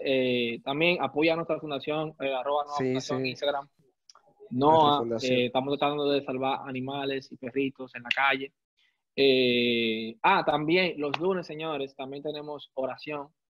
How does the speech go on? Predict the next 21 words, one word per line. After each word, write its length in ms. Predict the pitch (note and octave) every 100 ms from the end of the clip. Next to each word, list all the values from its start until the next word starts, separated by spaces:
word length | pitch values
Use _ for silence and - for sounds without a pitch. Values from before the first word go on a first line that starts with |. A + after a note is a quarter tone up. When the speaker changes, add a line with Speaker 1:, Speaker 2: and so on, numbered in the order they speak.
| _ _ -
Speaker 1:
Si 100 | C3
usted 220 | B2+ C3+
tiene 180 | D3+ D3
alguna 280 | C#3+ C#3+ C3+
petición 760 | C#3 C3+ B2 C#3+ D3+ C#3+ C#3+
que 160 | - B2
desea 420 | A#2+ - C#3 C3+
que 140 | C3+
nosotros 500 | B2+ B2+ C3 C3+ B2+ -
oremos 480 | B2+ C3 C#3+ C3 B2+
personalmente 560 | B2+ A#2+ A#2+ B2+ B2+
por 180 | B2 B2+
usted 380 | B2 - E3 E3 _
o 140 | B2 A2+
alguna 300 | A#2 B2 B2+
persona 260 | A#2+ B2+
que 60 | B2
usted 140 | -
conozca, 420 | B2+ C3 C#3 - - _ _ _ _ -
por 220 | B2+ B2+
favor 600 | B2+ A#2 A#2+ D3+ F#3 G3+